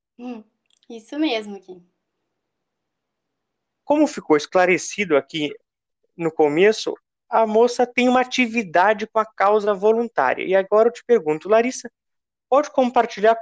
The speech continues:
Speaker 2: conosco um pouco da tua participação? Onde é que tu atua como voluntária hoje?
Speaker 1: Então, Gui,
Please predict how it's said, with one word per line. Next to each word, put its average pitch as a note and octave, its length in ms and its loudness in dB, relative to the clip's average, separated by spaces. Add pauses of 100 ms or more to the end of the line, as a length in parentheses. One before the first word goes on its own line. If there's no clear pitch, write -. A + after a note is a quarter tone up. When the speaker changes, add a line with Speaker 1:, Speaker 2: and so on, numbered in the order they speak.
(140)
Speaker 2:
conosco G#3 540 -2
um F#3 60 -4
pouco B3 320 -2
da G3+ 100 4
tua A3 180 2
participação? G#3+ 960 -2 (400)
Onde C4+ 240 2
é F#4 80 4
que F#4 100 -8
tu - 200 -2
atua B3+ 480 2
como A3 240 0
voluntária F3 640 2
hoje? A#2+ 280 -6 (1300)
Speaker 1:
Então, C4+ 460 -4
Gui, G#3+ 240 -20